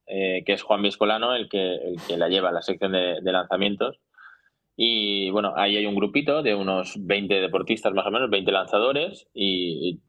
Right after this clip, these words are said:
cada uno, pues, hace su disciplina. En el caso de la jabalina hay tres deportistas y, eh, bueno, luego martillistas hay seis o, cinco o seis, el lanzamiento de peso hay seis o siete, bueno,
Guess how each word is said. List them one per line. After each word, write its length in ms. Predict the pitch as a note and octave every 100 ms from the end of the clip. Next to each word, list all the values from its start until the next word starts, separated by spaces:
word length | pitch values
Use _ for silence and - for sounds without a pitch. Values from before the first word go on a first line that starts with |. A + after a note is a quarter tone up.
| - -
cada 220 | G2 F#2+
uno, 180 | G2 A2
pues, 140 | A2
hace 180 | F#2 G2+
su 140 | -
disciplina. 760 | G2+ G2 G#2+ G2+ B2+ C#3 D#3+ - - - - _ _ _ _ -
En 260 | F#2 F2+
el 120 | F2+
caso 180 | F2 F#2+
de 60 | G#2
la 100 | G2
jabalina 680 | - G2+ A2 A2+ F#2+ F2 F#2+
hay 680 | F#2+ F#2+ F#2+ F#2+ F#2+ F#2 F2 _ _ - -
tres 480 | - G#2+ G#2 - - -
deportistas 800 | G#2+ G#2+ G2+ B2+ - D#3 G#3 _ _ _ _ _ _ _ -
y, 480 | A2+ A2 G#2 G2+ G2
eh, 240 | F#2 D#2 E2
bueno, 180 | F2+ D#2
luego 220 | E2+ E2+
martillistas 540 | F#2 - F2 - F2+
hay 280 | F2 F2 E2 -
seis 260 | F2 E2
o, 40 | F2 - C#2+ D#2
cinco 200 | F#2 E2+
o 20 |
seis, 420 | - A2+ A#2 B2 A#2
el 360 | F2+ E2 D2+
lanzamiento 500 | E2 F2 E2 F#2 F2+
de 40 | F2+
peso 200 | - F2+
hay 180 | E2+
seis 340 | E2 - F2+ -
o 40 |
siete, 360 | - G#2 G#2+ G#2+
bueno, 160 | F2